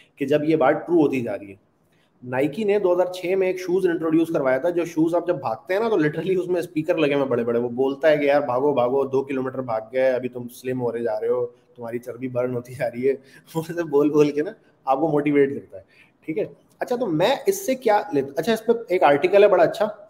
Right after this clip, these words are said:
कि अभी मैं वो article भूल गया, मैं वो share कर दूंगा, किसी doctor साहब ने वो article लिखा है। आप, बल्कि ये हदीस मैंने असल में वहीं से copy की है, तो, अ, मैं लिखूंगा ना तो आ जाएगा, वो बड़ा अच्छा article है, वो आप जरूर पढ़िएगा।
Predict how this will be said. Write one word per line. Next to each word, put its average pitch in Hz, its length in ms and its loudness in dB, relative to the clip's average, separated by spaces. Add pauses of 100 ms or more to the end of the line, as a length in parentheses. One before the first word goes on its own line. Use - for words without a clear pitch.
(560)
कि 170 80 -4 (680)
अभी 143 120 -4
मैं 165 140 0
वो 160 100 4
article 156 320 4
भूल 151 200 2
गया, 175 120 4
मैं 180 100 2
वो 160 60 0
share 156 240 0
कर 156 100 2
दूंगा, 156 200 -2
किसी 170 240 -2
doctor 135 280 -2
साहब 165 240 0
ने 165 60 0
वो 160 80 6
article 131 340 2
लिखा 117 260 -6
है। 104 100 -16 (1000)
आप, 143 240 0
बल्कि 160 200 0
ये 208 120 2
हदीस 175 320 -2
मैंने 202 140 2
असल 196 180 2
में 202 100 2
वहीं 139 500 -2
से 214 100 -2
copy 160 300 0
की 139 140 -4
है, 170 80 -4 (1600)
तो, 156 100 0 (1400)
अ, 120 360 -4 (1200)
मैं 131 140 -4
लिखूंगा 170 360 -4
ना 180 60 -2
तो 180 100 -2
आ 123 100 2
जाएगा, 117 220 0
वो 139 60 -2
बड़ा 220 160 2
अच्छा 220 180 2
article 180 360 2
है, 202 60 4
वो 185 80 4
आप 175 120 2
जरूर 180 220 2
पढ़िएगा। 156 360 0